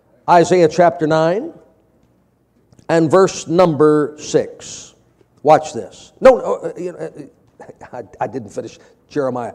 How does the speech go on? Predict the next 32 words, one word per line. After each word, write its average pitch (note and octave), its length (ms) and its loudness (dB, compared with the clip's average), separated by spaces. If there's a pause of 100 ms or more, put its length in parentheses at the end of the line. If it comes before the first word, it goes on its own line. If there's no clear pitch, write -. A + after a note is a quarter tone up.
(140)
We'll D3+ 100 0
go D3 80 2
back C#3 200 -2
to A2+ 60 -14
Jeremiah B2 260 -4
in A2 40 -14
a - 40 -16
second. - 260 -12 (160)
Look E3 100 0
at, F3 120 -4
look E3+ 100 0
at E3+ 60 2
this D3+ 160 -2
in D3+ 60 -4
Isaiah D3+ 500 -2 (160)
chapter C#3 320 -6
nine C3+ 320 -8 (160)
and C#3 120 -10
verse C#3 240 -4
number B2 180 -6
six. - 420 -10 (220)
"For - 160 2
unto B3 260 6
us F3 760 2 (880)
a E3+ 180 4
child D#3+ 840 2 (100)
is D3+ 240 -2
born. A2 640 0 (1300)
Unto G#3 340 6
us F#3 680 2 (340)
a E3 120 4
son E3 920 2